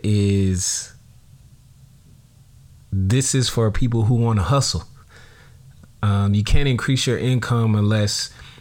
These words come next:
you make a commitment, unless you have a desire to go out and be more productive, which generally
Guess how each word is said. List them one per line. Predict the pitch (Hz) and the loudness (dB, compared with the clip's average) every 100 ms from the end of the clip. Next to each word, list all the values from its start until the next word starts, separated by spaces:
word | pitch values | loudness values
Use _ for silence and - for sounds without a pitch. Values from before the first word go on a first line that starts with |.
| - | -2
you | 110 | 0
make | 120 117 | 2 0
a | 107 | 0
commitment, | 113 110 123 104 113 87 | 0 2 2 0 -2 0
unless | 101 107 | 0 0
you | 107 | 0
have | 104 104 101 | 0 0 0
a | |
desire | 95 98 101 101 107 107 104 | 0 0 0 0 2 0 0
to | 101 | -2
go | 90 104 104 | 0 0 0
out | 98 92 | 0 0
and | 107 98 | 0 2
be | 107 | 2
more | 101 98 92 | 2 0 0
productive, | - 98 104 107 - 139 143 139 - - - - - - - - | 0 0 -2 -2 -2 -2 -2 -4 -10 -20 -20 -20 -20 -20 -10 -2
which | 120 123 107 | 0 0 0
generally | 101 120 117 110 107 104 101 | 0 0 0 2 2 0 -2